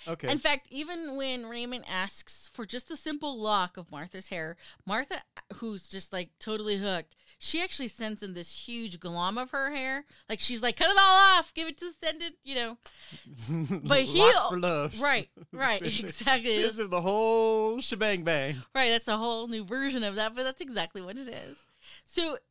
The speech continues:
Speaker 2: she thinks this is totally romantic, but Raymond, he's asking her for this because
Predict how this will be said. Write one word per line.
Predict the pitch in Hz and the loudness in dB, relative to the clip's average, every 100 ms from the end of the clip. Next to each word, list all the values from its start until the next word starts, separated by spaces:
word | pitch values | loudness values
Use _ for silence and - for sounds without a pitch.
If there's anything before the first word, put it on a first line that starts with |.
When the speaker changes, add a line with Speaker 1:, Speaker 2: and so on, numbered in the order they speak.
| _ _ _ _ | _ _ _ _
Speaker 2:
she | - - - 339 370 | -4 -2 2 2 0
thinks | 359 339 269 | -2 -6 -8
this | - 214 214 | -10 -16 -16
is | - | -12
totally | 220 180 170 | -8 -8 -8
romantic, | 165 185 226 226 240 208 - - _ _ | -10 -4 -4 -4 -6 -8 -10 -20 _ _
but | 240 196 202 | -4 -4 -2
Raymond, | 247 427 415 196 170 175 | -2 -2 -2 -2 -4 -6
he's | 175 359 466 - - - - _ _ _ | -4 -4 -4 -10 -14 -16 -20 _ _ _
asking | 233 359 - - 254 | 0 0 -2 -8 -8
her | 180 190 | -6 -10
for | - 190 | -8 -8
this | 165 160 160 | -6 -8 -8
because | - - 170 165 | -14 -10 -8 -8